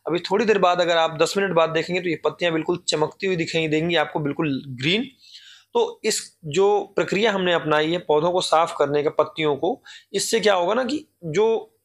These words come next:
धूप से पौधे प्रकाश संश्लेषण से अपना खाना बनाएंगे, जो भी कुछ भी मिट्टी में होगा वो अच्छे से उसे एब्जॉर्ब करेंगे और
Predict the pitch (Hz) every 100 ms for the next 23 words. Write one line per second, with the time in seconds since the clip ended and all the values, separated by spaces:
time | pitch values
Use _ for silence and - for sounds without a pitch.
0 | _ _ _ _ - 131 110 208 - -
1 | 170 175 175 156 180 190 151 160 170 175
2 | 160 156 175 170 165 170 - 139 175 175
3 | 147 131 131 156 _ - - - _ -
4 | 185 196 - 175 190 170 156 196 190 175
5 | 175 214 - _ _ - 165 190 165 -
6 | 196 196 175 170 139 143 156 160 180 180
7 | 190 - _ - - - 175 220